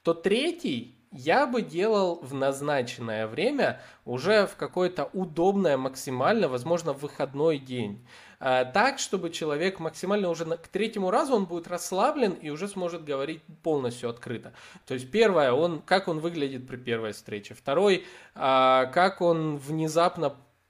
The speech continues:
подходит под вот такие дергания, там что-то. Третий, а, уже, ну, на максимально близких обсуждениях там это. Если он через третьих прошел, э,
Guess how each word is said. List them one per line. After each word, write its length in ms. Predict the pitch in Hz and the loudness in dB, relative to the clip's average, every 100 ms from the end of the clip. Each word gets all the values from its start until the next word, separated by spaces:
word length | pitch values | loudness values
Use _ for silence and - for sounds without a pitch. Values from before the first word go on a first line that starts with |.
| - | -6
подходит 560 | 156 - 190 156 139 | -4 2 2 2 -2
под 220 | - 131 131 | -2 -4 -4
вот 160 | 135 | -8
такие 320 | 139 - 147 123 | -8 -10 -8 -6
дергания, 640 | 127 170 160 135 127 120 | 0 2 2 -2 -4 -4
там 160 | 120 117 | -6 -10
что-то. 320 | - 117 110 | -6 -6 -8
Третий, 720 | - 165 240 262 254 214 196 - - - | -8 -4 -4 -4 -4 -6 -6 -14 -20 -4
а, 320 | 131 127 123 | 2 2 0
уже, 640 | 160 165 165 196 180 143 - | -4 -6 -2 2 4 2 -2
ну, 300 | 165 131 123 _ | -4 -4 -6 _
на 400 | 190 151 160 143 | -8 2 4 6
максимально 640 | 143 156 - 185 185 156 147 | 4 -2 -2 2 2 2 0
близких 600 | 160 240 285 - 208 - | -2 -2 -2 -6 -8 -8
обсуждениях 680 | 127 - 127 151 208 180 - | -8 -8 -6 -2 0 0 -2
там 180 | 131 | -2
это. 240 | 113 101 - - - - - | -2 -4 -8 -16 -20 -18 -12
Если 400 | 123 220 240 262 | 0 0 4 4
он 100 | 240 | 4
через 300 | 233 214 - | 2 -2 -4
третьих 500 | 208 208 190 170 - | -2 -2 -2 -6 -4
прошел, 720 | 160 - 202 233 240 233 160 | -4 -2 2 4 4 4 4
э, 500 | 143 139 131 127 123 | 4 6 6 4 2